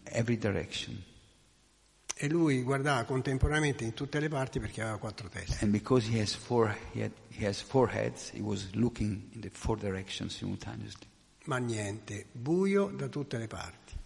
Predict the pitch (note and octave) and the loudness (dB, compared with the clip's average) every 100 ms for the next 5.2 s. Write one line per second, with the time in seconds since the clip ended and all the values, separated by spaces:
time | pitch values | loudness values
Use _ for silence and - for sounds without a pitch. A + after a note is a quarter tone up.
0 | - G#2 G#2 E2+ - - A#2 G#2+ - - | -12 -4 -2 -2 -4 -2 2 2 2 -4
1 | G#2+ G#2 - G#2+ A2 G2+ G#2 A2+ A2+ - | -2 -4 -10 -8 -2 0 4 4 4 0
2 | F#2+ F2+ C3+ C3+ - - A#2 G#2 - G#2 | -2 2 2 2 -4 -6 2 2 2 -4
3 | G2 - - - - - C#3 A2+ G#2+ - | -4 -8 -12 -20 -20 -10 -2 0 0 -6
4 | - - - A2+ G#2+ G2 F2 G2+ D#2 - | -12 -18 -10 -6 -4 -4 -4 -6 -6 -6
5 | F#2+ | -10